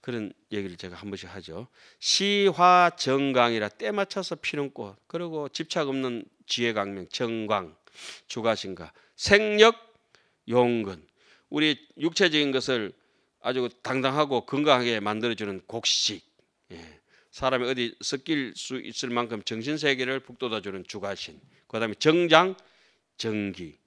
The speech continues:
정기를 정장시켜주는 주가신, 보생, 건과, 널리 근, 뿌리와 가위를,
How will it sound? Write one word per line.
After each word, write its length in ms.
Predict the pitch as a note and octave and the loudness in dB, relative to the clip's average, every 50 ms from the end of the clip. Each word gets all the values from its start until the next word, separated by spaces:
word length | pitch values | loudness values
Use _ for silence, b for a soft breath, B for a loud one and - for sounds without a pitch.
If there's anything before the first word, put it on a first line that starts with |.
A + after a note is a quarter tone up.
| _ - | _ -8
정기를 760 | - C#3+ D3 E3 E3+ D#3+ D3+ D3 C#3 C3+ A#2 G2+ F2 D#2 D#2+ _ _ _ _ _ _ _ _ _ _ _ _ _ _ _ - - - - | -4 -2 0 0 0 0 0 2 2 2 2 0 -4 -10 -16 _ _ _ _ _ _ _ _ _ _ _ _ _ _ _ -18 -18 -12 -6
정장시켜주는 760 | - C#3 C#3 C#3 C3+ A#2+ G#2+ - A#2 A#2 A2 G#2 G#2+ G2+ F#2 | -4 -2 0 2 2 0 0 -2 -6 -6 -6 -4 -6 -6 -8
주가신, 480 | - - G2 G2 G2 F#2 - - E2 - _ _ B B B B B B B B B B | -8 -8 -6 -4 -4 -4 -6 -10 -16 -18 _ _ B B B B B B B B B B
보생, 840 | - A2 A#2+ C3 C#3 C#3 C#3+ C3 - D#3 D#3+ F3 F3+ F3+ - - - | 0 2 4 6 8 6 6 6 4 4 4 2 2 -2 -4 -8 -12
건과, 760 | - - A2+ A2+ A2+ A2 A2 G#2+ G2+ F2+ F2 E2+ E2 - - _ b b b b b b b b b b b b b b _ - | -8 -4 -4 -2 -2 -2 -2 -4 -4 -6 -8 -12 -14 -14 -20 _ b b b b b b b b b b b b b b _ -8
널리 880 | G2+ A#2 C#3 D#3 E3 E3+ E3+ E3+ E3+ E3+ D3+ B2+ G#2 F2 D2 D2 _ _ _ _ _ _ _ | 0 4 6 6 8 8 6 6 6 4 4 2 2 0 -4 -10 _ _ _ _ _ _ _
근, 640 | - - - A2 B2 C#3 C#3+ D3 D3+ D3+ C#3 A2 - - | -18 -12 -6 0 2 2 4 4 2 0 0 -4 -6 -4
뿌리와 560 | F3+ F#3+ F3+ E3 C3+ A2+ G2 F2 D#2+ D#2 - _ _ _ _ _ _ _ | 0 0 2 2 2 2 0 -2 -6 -8 -14 _ _ _ _ _ _ _
가위를, 640 | - F#2+ A2 A#2 A#2 A#2+ A#2+ A#2 G2+ G2 E2+ D#2+ | -8 -2 2 4 4 4 4 2 -2 -6 -10 -12